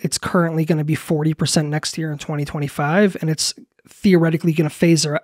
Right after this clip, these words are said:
phase out over the next couple of years. With that being said, there's currently a,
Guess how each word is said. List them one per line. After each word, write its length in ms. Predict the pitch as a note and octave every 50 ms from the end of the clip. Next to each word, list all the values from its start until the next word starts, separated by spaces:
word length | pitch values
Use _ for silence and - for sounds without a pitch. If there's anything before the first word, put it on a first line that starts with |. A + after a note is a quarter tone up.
| - G3
phase 300 | - - F3 E3 E3+ D3
out 240 | D3+ D3 D#3+ E3+ -
over 160 | E3+ D#3+ D#3+
the 80 | D3+ D3+
next 200 | D#3 D#3 - -
couple 220 | - F3 D#3+ F3
of 60 | D3+
years. 460 | C#3+ C#3+ D#3 F3+ A3+ C4 B3+ A3 - - - - - - - - - - _
With 160 | - G#3 F3
that 180 | - A3+ G#3+ G#3
being 220 | - A3 G3 F#3
said, 340 | - - - G3+ G3 F#3 E3+
there's 220 | D#3+ F3 E3 D3+ -
currently 680 | - - - G3+ F#3+ F#3 F#3+ F#3 F#3 F#3 F3+ F#3 -
a, 440 | F3 E3 D#3+ D#3+ D#3+ D#3+ D#3 E3 -